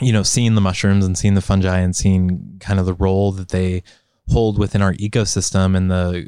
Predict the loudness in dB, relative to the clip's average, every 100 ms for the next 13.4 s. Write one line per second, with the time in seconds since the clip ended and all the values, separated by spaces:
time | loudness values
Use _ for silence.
0 | -14 -8 -2 0 0 0 -2 -2 -2 0
1 | 0 0 0 0 -2 -4 -4 -4 -4 -10
2 | -14 -10 -6 -6 -4 -2 0 0 0 0
3 | -2 0 2 2 0 -2 -2 -2 -2 -2
4 | -4 -4 -4 -6 -8 -8 -4 -2 -2 0
5 | 0 -2 -4 -4 -2 -2 -4 -2 0 0
6 | 0 -4 -4 -6 -4 -4 -6 -8 _ _
7 | _ _ -6 -2 0 0 -2 -2 -2 -2
8 | -2 -2 0 0 0 -2 -8 -16 _ _
9 | _ _ 0 2 4 2 0 0 -2 0
10 | -2 -2 -2 -4 -6 -8 -2 0 0 -2
11 | -2 -2 -2 -4 -4 -2 -2 0 -2 -4
12 | -8 -8 -6 -4 -4 -4 -4 -6 -8 -8
13 | -8 -8 -10 -12